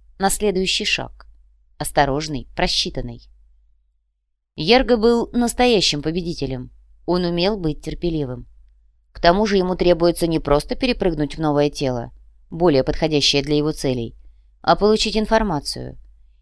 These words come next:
Не о мире, о нем Ярго знал достаточно. Информацию о колдунах, что остались на земле. Ведьма удалялась, пришлось поторапливаться.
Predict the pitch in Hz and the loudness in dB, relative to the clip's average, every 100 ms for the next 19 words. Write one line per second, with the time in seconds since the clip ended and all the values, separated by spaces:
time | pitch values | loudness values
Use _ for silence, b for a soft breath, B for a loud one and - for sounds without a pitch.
0 | _ - 226 262 269 240 135 123 - - | _ -2 2 2 2 0 -2 -6 -10 -20
1 | - - 165 170 175 170 165 175 170 170 | -8 0 2 2 4 4 6 4 2 0
2 | 160 180 180 131 - - 120 - - _ | 0 0 -2 -4 -8 -10 -14 -20 -20 _
3 | _ _ _ _ - 196 - 196 196 214 | _ _ _ _ -4 0 6 6 6 0
4 | - 208 - 196 - 214 196 226 185 131 | 0 -2 2 0 2 0 0 0 0 -2
5 | - - - 165 151 - 156 156 160 185 | -4 -8 -4 0 0 2 2 2 0 -4
6 | 175 180 156 127 - - - _ _ _ | -4 -4 -4 -6 -10 -20 -20 _ _ _
7 | _ _ 156 160 143 147 147 151 139 123 | _ _ -2 -2 0 0 2 2 2 -2
8 | 151 - - - - - 175 156 - 170 | -4 -8 -10 -20 -12 -6 -2 -2 -4 -2
9 | 214 220 - 123 - - | -2 -2 -4 -6 -8 -14